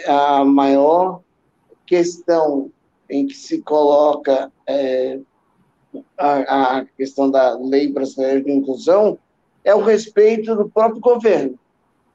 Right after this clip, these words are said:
porque é ele quem não respeita a, a própria lei brasileira de inclusão. E, e, e, e aí a gente tá falando de um desgoverno, né, que trabalhou muito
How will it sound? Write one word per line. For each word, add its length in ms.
porque 460
é 240
ele 440
quem 280
não 540
respeita 880
a, 640
a 60
própria 340
lei 260
brasileira 580
de 100
inclusão. 600
E, 60
e, 1200
e, 100
e 80
aí 220
a 80
gente 200
tá 160
falando 480
de 120
um 160
desgoverno, 1080
né, 160
que 180
trabalhou 1160
muito 580